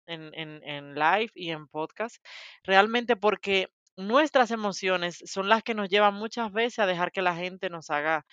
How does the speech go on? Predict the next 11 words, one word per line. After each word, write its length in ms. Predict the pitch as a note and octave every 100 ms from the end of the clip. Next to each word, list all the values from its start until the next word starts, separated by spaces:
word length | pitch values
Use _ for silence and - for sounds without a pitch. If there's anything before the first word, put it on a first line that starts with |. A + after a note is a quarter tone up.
| - _ -
eh, 460 | D#3+ D3+ C#3+ C#3+ - -
ese 240 | F3 G3
papel 400 | F#3 E3 F#3 F3
de 140 | E3 E3
que, 460 | E3 D#3 D3 C3+ C#3+
de 120 | D#3+
que 100 | E3
nos 200 | D#3+ E3
absorbe 640 | D3 - - F3+ D#3 D#3
nuestra 320 | D3+ D3+ D3+
energía. 460 | C#3+ C#3 C3+ C3